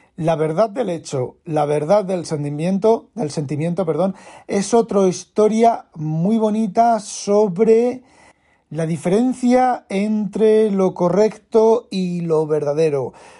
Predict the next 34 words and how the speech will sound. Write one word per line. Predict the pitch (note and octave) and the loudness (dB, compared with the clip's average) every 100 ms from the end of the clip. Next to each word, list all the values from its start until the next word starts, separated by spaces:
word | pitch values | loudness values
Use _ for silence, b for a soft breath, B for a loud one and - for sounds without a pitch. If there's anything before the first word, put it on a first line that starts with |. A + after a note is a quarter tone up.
| B - | B -6
Eh, | D#3 | -2
son | G3+ G3 | 0 2
cuento-, | A3 G3 | 0 0
es | - - | -4 -2
un | F3+ | -2
cuento | E3+ F#3 E3+ | 0 0 0
de | D3+ | -2
ciencia | D#3 | -4
ficción, | C3+ C3 E3+ | -4 -2 0
vale, | D#3+ C#3 | 2 2
todos | D#3+ D#3+ C#3+ | 2 2 0
son | D3+ | -4
de | C3 | -4
ciencia | C#3 B2+ | -4 -6
ficción, | B2 E3 E3+ | -6 -4 -2
hay | D3+ | -2
componente | D3 C#3+ D3 D3 C#3 D3+ D3+ D3 B B B | -2 0 -2 -2 0 2 2 -2 B B B
ciencia | F#3+ F3+ E3+ | -2 0 0
ficcionístico, | D#3+ C#3 D3+ F3 - G3 G#3 A3+ | -2 -4 -2 -4 -4 0 2 2
pero | F3+ D#3+ D3+ D3+ | 0 -2 0 0
el, | C#3+ C3+ | 0 -4
el | D#3 D3 C#3+ | -4 -4 -4
trasfondo | - D#3 C#3 F3+ G3+ G3+ G#3+ | -2 -2 0 0 2 4 2
de | G3+ F#3+ | 2 -2
la | |
historia | F3 - G3 G3+ G#3 A3+ A3 B B B B _ | -4 -4 -4 0 2 2 0 B B B B _
es | F#3 F#3+ F#3 F3+ | 0 4 2 0
eso, | D#3+ C3+ D#3 C#3+ | -4 -2 -2 -4
¿qué | C3+ G#3 | 0 2
es | A3 | 2
mejor, | A3+ G#3 E3 D#3+ C#3+ C3 B2+ | 0 -2 0 0 0 -2 -4
decir | C3+ C#3 G3 G#3 | -4 -4 -4 0
la | A3+ | 0
verdad | G#3+ G3+ A3 A#3 A#3 A#3 | 0 0 2 4 2 0